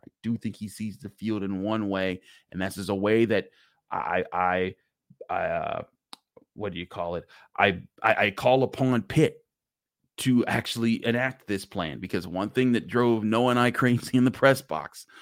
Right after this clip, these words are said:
last year was when you see Izzy Abanikanda running for five thousand yards on guys, and then he's taken the kickoff return, and you're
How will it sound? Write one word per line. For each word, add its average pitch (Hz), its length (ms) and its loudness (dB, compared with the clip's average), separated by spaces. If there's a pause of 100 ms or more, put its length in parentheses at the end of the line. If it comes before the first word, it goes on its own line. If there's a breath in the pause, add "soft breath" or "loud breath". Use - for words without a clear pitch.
(160 loud breath)
last 87 380 -2
year 87 180 -2
was 73 180 -6
when 90 220 -2 (280 loud breath)
you 92 100 -6
see 120 560 0 (260 soft breath)
Izzy 117 260 2
Abanikanda 117 920 4
running 107 260 0
for - 240 -8 (260 soft breath)
five 135 320 4 (120)
thousand 135 560 8
yards 127 440 4
on 90 180 -6
guys, - 640 -14 (720)
and 98 100 -6
then 98 80 -2
he's 95 280 -4
taken 123 600 4
the 113 100 0
kickoff 98 600 -4
return, 76 480 -10
and 80 100 -10
you're 78 160 -12